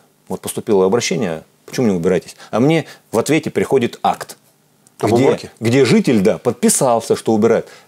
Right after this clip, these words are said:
Speaker 1: Какой житель? Да просто какой-то. А вот когда есть старший по дому, он пойдет и посмотрит, а убирались ли действительно.
Speaker 2: Мгм.
Speaker 1: Ну вот. А старший по дому, а, может, значит, э, как бы участвовать в приемке работ,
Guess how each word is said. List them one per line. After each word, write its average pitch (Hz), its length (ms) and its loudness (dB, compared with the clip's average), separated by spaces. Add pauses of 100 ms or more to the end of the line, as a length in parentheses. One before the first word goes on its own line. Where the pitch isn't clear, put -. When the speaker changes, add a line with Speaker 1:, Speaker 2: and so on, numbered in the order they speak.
Speaker 1:
Какой 196 280 2
житель? 82 360 -2
Да 339 100 -2
просто - 340 -2
какой-то. 101 400 -2 (180)
А 117 80 0
вот 135 100 0
когда 156 180 2
есть 160 300 2
старший - 320 -2
по 165 120 0
дому, 160 340 0 (340)
он 123 160 -2
пойдет 147 320 2
и 123 40 -4
посмотрит, 101 580 0
а 113 80 2
убирались 143 480 2
ли 120 60 -2
действительно. 95 640 -2
Speaker 2:
Мгм. 98 420 -4 (100)
Speaker 1:
Ну 117 240 2
вот. 107 360 0 (300)
А 107 540 0
старший 135 360 -4
по 120 120 -2
дому, 120 380 0 (200)
а, 92 320 -6
может, 104 380 0
значит, 95 400 -4
э, 87 580 -8 (400)
как 80 160 -10
бы 80 160 -6 (560)
участвовать 110 540 -2
в - 80 -14
приемке 101 520 0
работ, 87 320 -2